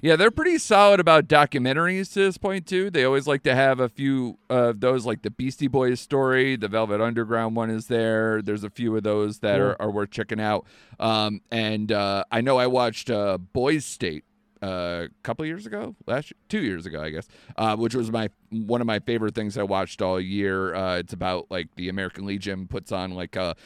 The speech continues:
Speaker 1: like, a mock Congress type thing, and it's all these boys in, in Texas trying to, like, debate and get elected and all these things, and it really is kind of like a microcosm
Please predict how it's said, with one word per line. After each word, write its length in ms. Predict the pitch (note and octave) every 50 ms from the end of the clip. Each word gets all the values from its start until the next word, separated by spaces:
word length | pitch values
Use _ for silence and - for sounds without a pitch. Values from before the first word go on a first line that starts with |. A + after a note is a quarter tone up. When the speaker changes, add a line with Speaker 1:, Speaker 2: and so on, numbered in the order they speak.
| - -
Speaker 1:
like, 140 | - G#2+ -
a 80 | G2 F2+
mock 500 | F2 F#2 F#2+ F#2+ G2 G2 - - - - _ _ _ _ _ _ _
Congress 680 | - - A2 G#2+ A2 A#2 B2 B2+ C3 C3 - - - _ _ _ _
type 220 | - B2+ C3 C3 - _
thing, 340 | - D3 C#3 C#3 C3+ C#3 C#3 - - - - C#3 -
and 320 | - G2+ G#2 G#2 G2+ G2 G2+
it's 200 | G2 F#2+ - -
all 240 | - - G#2+ G#2+ G2+
these 180 | G#2 G#2 F#2+
boys 420 | F#2+ - - G#2 G2+ G2+ G2 F#2+ -
in, 200 | G2 F#2+ G2 -
in 240 | - G2 F#2 F#2 F2+
Texas 680 | - - A2+ G2+ - - - G2 F2 F2 - - -
trying 320 | - - G2+ F#2 F2+ F2+
to, 80 | F2 G2+
like, 240 | F2+ F#2 F2+ F2 - _ _ -
debate 480 | - F#2+ F2+ - F#2+ F2+ F#2 F2+ D#2+ -
and 280 | - G2 F#2 F#2 F#2 F#2+
get 160 | G#2+ G2+ F#2+
elected 560 | F#2 F2 F2+ F2 - - - F#2+ F2+ F2+ F2
and 160 | F#2 F#2 F#2
all 120 | F#2+ F#2+ F#2
these 200 | F#2 F#2+ F#2+ -
things, 320 | - G#2 F#2+ F#2+ F#2 F#2
and 100 | G2+ F#2
it 40 | F#2
really 340 | F2+ F2 G2 G2+ G2+ F#2+ F#2
is 100 | F2 -
kind 140 | - G2+ F#2+
of 60 | F#2
like 140 | F#2 F2 -
a 40 |
microcosm 880 | F2 F2+ F2+ F#2 - - F#2+ F#2 - F#2 F#2 F#2 F#2 - G2 F#2+ F#2 F#2+